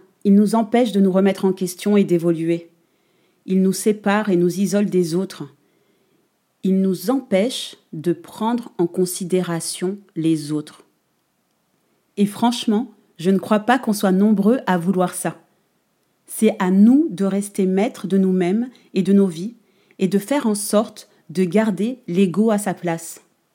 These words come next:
Si on veut vraiment se construire une vie riche, épanouissante et vraiment créer des belles relations avec les personnes qui nous entourent, c'est important de prendre conscience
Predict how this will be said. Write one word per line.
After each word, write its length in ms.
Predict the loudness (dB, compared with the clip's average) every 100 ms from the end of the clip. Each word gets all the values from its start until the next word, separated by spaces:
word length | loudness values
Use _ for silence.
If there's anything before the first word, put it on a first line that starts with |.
| _ _ _ _ _ _ _ _ _ _ _ _ _ _ _ _
Si 200 | -10 -2
on 120 | 0 2
veut 160 | 2
vraiment 420 | 0 0 0 0
se 140 | 0 -4
construire 520 | -4 -6 -4 -4 0
une 140 | 0
vie 240 | 0 0 -2
riche, 640 | 0 0 0 0 -4 -12 _ _ _
épanouissante 1000 | -4 0 2 2 0 -2 -6 -6 -6 -10 -8
et 240 | -2 -2 -4 _ _ _ -16
vraiment 460 | -8 -2 -2 -2
créer 340 | -4 -4 -4 -4
des 160 | -4
belles 240 | -2 0 0
relations 640 | 2 0 -2 -6 -4 -4 -8 -18 -6
avec 320 | -2 -2 -2
les 60 | -2
personnes 400 | -2 -2 -2 0
qui 140 | 0
nous 260 | 0 0 -2
entourent, 440 | -4 -4 -6 -6 _ _ _ _ _ _ _ _ _ _ _ _ _ _ _ _ _
c'est 240 | -6 0 0
important 480 | 2 0 0 0 0
de 100 | 0
prendre 320 | -2 -2 -2
conscience 640 | -2 -4 -2 -4 -4 -10